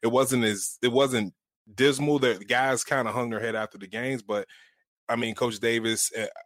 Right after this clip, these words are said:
and, and our captains just kinda picked us up and they say, "Hey, we still got a lot to play for. The season's not completely over." So I, I just think that that's the attitude that the guys need to have. So unfortunately, I've been on, I've been in two different atmospheres dealing with the same situation.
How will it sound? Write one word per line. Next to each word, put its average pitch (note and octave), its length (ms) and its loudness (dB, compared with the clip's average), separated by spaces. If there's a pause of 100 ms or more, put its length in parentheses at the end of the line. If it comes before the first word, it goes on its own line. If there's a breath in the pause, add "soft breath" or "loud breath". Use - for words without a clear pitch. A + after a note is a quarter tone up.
(340)
and, A#2+ 160 -4
and A2+ 160 -2
our G2+ 140 0
captains A#2+ 540 -4
just G#2+ 200 -4
kinda A2+ 240 -2
picked A#2+ 300 -4
us G#2 200 0
up B2+ 240 -2
and G#2 160 -4
they G2 60 -6
say, G#2 220 -4
"Hey, A#2 240 0 (340 loud breath)
we B2+ 100 2
still C3+ 200 4
got A#2+ 140 2
a A#2 40 2
lot A#2 160 2
to - 80 -10
play B2 240 0
for. A2 220 -2
The G2 60 -6
season's A2+ 420 -4
not G#2+ 180 -2
completely G2+ 400 -10
over." A#2 340 -2
So G#2 380 -4
I, G2+ 240 -4
I A2+ 40 -2
just A2+ 180 -6
think A2 180 -2
that G#2+ 80 -2
that's A#2 200 0
the G#2+ 100 -2
attitude G2+ 460 -4
that F#2+ 100 -14
the F#2+ 80 -14
guys G2 340 -4
need G2+ 160 -8
to F2+ 100 -6
have. G#2 280 -2
So F#2+ 280 -4 (440 loud breath)
unfortunately, B2 640 2
I've A#2+ 200 4
been A#2 140 4
on, A2+ 240 4
I've A2 240 2
been A2+ 120 2
in G#2 260 -4 (120)
two C3 220 2
different A2+ 320 -2
atmospheres G2 800 -8
dealing G2 280 -4
with F#2 100 -10
the - 80 -12
same F2+ 280 -8
situation. F2 580 -14